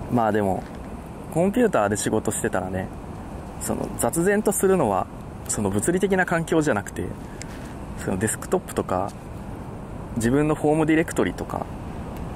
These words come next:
そういうところが雑然とするんですか？<laughs> いや、そういうわけでもないか。うん。いや、なんか人によって結構癖あるんですよね。なんか、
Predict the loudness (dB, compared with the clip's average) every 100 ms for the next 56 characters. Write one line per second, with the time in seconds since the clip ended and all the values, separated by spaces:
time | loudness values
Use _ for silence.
0 | -10 -10 -8 -8 -8 2 4 6 6 4
1 | 4 4 4 0 0 0 0 0 -2 0
2 | 0 0 -2 -2 -2 -2 -4 0 0 2
3 | 0 2 0 0 -2 -2 -4 -4 -8 -4
4 | 0 0 0 2 4 6 4 4 2 0
5 | -2 -4 -6 -8 -6 -4 -4 -6 -6 -6
6 | -6 -2 0 0 -2 -6 -8 -10 -4 2
7 | 4 4 2 0 0 4 6 6 4 0
8 | 2 0 2 -2 -2 2 4 4 4 4
9 | 2 0 0 0 0 0 0 -2 -8 -10
10 | -10 -8 -8 -8 -10 -10 -8 -8 -8 -8
11 | -6 -6 -6 -8 -8 -8 -8 -8 -8 -8
12 | -8 -6 -6 -8 -8 -8 -8 -6 -6 -6
13 | -6 -4 0 2 2 2 0 0